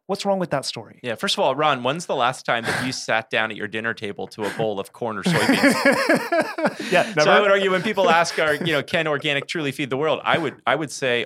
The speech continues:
Speaker 2: "Are we feeding the world?" <laughs>
Speaker 1: <laughs>
Speaker 2: Um, because the nutrition that we're, the quote unquote nutrition that we're extracting from most of America's farmlands is not,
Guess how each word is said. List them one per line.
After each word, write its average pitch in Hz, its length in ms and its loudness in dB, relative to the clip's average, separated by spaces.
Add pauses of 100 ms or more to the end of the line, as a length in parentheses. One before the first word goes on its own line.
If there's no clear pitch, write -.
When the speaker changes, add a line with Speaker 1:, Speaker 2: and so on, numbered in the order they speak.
Speaker 2:
"Are 107 140 2
we 208 120 -4
feeding 330 300 -8
the 359 60 -10
world?" 370 340 -8
<laughs> 135 60 -2
Speaker 1:
<laughs> 196 560 -2
Speaker 2:
Um, 143 220 0
because 147 340 -4
the 147 100 -2
nutrition 151 540 -4
that 135 140 0
we're, 131 180 -2
the 131 80 -4
quote 180 200 -2
unquote 147 280 -6
nutrition 131 520 -6
that 101 180 -4
we're 120 180 0
extracting 113 760 -4
from 110 280 -4
most 113 240 -4
of 113 80 -10
America's 110 320 -8
farmlands 101 500 -8
is 101 140 -14
not, 92 280 -4